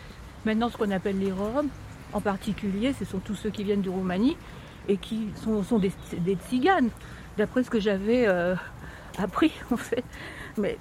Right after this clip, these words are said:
on, on dirait que les définitions sont tout le temps en train de changer, alors. Parce que, le, alors, le, maintenant, si j'ai bien compris, le terme générique, ce serait Rome avec deux R.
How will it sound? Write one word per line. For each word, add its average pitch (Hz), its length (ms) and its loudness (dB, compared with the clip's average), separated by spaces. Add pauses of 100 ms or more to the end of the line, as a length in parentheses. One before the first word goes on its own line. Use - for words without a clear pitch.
on, 196 140 -2 (380)
on 220 40 0
dirait 202 260 0
que 220 100 -2
les 190 80 4
définitions 202 500 0
sont 202 140 -2
tout 214 100 -4
le 190 60 -4
temps 202 140 0
en 190 60 0
train 202 140 -4
de 180 60 0
changer, 180 400 -2
alors. 170 140 -4 (2500)
Parce 226 140 0
que, 240 80 4
le, - 120 4
alors, 220 200 6
le, 175 80 -4 (560)
maintenant, 254 440 8 (140)
si 233 120 0
j'ai 233 100 -2
bien 285 160 2
compris, 254 340 0
le 220 140 -2
terme 240 240 6
générique, 240 720 2 (460)
ce 247 160 0
serait 247 220 2
Rome 285 280 6
avec 226 240 4
deux 226 260 4
R. 196 200 4